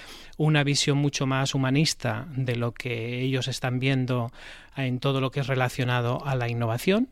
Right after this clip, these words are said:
que todo el mundo habla de transformación digital, de tecnología, etcétera, etcétera, que está muy bien, pero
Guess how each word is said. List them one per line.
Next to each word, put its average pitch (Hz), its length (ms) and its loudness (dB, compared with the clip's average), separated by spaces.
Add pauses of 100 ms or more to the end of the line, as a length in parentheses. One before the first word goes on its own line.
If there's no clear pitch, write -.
que 120 340 -6 (220)
todo 143 160 4
el 127 60 2
mundo 127 200 4
habla 123 180 4
de 120 120 0
transformación 123 640 -2
digital, 147 720 2 (320)
de 123 160 -4
tecnología, 139 1080 2
etcétera, 127 320 -2
etcétera, 180 420 0
que - 100 -8
está - 160 2
muy 160 140 6
bien, 165 280 2 (420)
pero 151 520 0